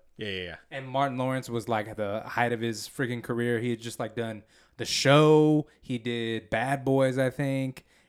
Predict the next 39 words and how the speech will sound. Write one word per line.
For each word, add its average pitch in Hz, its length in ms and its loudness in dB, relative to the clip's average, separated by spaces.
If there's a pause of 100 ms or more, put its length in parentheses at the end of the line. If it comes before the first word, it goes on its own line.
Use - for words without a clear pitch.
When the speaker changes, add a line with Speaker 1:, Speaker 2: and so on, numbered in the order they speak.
Speaker 2:
And 117 100 -4
he 123 80 0
was, 117 180 -2
like, 113 280 -2
just 127 240 -2
starting 113 400 2
to 101 360 -6 (640)
take, 117 280 -2
and 131 140 -6
he 127 60 -2
had 123 220 -4
came, 135 180 -4 (100)
I 113 60 -8
think 214 200 -8
he - 40 -14
came 120 180 -6
up 104 120 -8
with - 100 -12
that 107 140 -4
idea. 101 280 -6
It 156 60 -4
was 160 180 -2
just - 240 -8
so 170 180 -4
good, 107 360 -8
man. 101 240 -10 (280)
It - 60 -16 (140)
was 127 140 -4
awesome. 175 280 4
Speaker 1:
It 170 40 6
was 120 160 2
different. 107 420 -4
Like, 147 120 2
it 160 60 4
was 151 160 2
kind 165 200 4
of 127 100 -2
a 117 60 0
unique 110 440 -6